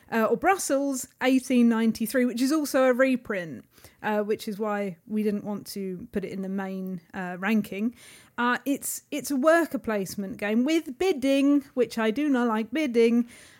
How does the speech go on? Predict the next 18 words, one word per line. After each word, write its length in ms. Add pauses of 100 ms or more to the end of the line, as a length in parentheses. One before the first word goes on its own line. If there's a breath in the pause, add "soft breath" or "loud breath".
(120)
uh, 160
but 100
it's 120
not 160
the 60
main 520
mechanism. 720
So 240
it 220
was, 240
it's 220
about, 340
like, 280 (520 soft breath)
buying 540
art 360 (120)
and 280
selling 400
art, 340